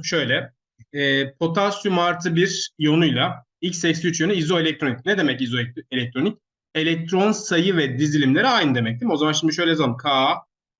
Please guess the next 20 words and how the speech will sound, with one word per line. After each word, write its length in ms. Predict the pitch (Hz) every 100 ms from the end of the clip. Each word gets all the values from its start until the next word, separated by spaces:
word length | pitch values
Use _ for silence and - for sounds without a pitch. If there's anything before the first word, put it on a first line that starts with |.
| _ -
artı 460 | 139 139 127 127
bir, 340 | 117 151 - - _ _
bir 100 | 147
de 340 | 131 160 180 -
X 300 | 160 165 - -
eksi 340 | 143 131 - 139
üç. 260 | - - - _ _
E, 80 | 135
X 220 | 151 156
eksi 200 | 185 180
üçün 320 | 170 202 196
proton 340 | - 180 170 180
sayısı 400 | 180 180 170 180
belli. 200 | 175 156
O 80 | 151
zaman 200 | 160 156
elektron 380 | 160 160 165
sayısının 340 | 165 160 147 165
olması 280 | 151 123 123
lazım. 360 | 120 208 226